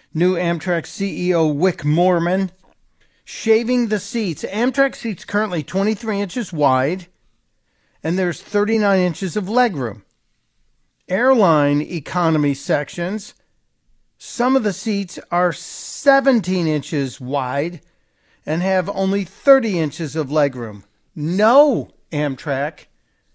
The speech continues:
No. So, well, more on that. We're gonna monitor that. We're gonna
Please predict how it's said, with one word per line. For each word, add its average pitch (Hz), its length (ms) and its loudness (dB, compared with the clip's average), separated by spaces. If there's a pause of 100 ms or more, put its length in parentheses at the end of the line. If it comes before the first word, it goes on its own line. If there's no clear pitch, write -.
(400)
No. 202 720 6 (1400)
So, 110 460 -10 (100)
well, 196 160 0
more 240 340 6
on 180 220 4
that. 131 240 0
We're 214 160 2
gonna 226 160 2
monitor 156 500 2
that. 123 240 -4
We're 160 80 -14
gonna 156 280 -4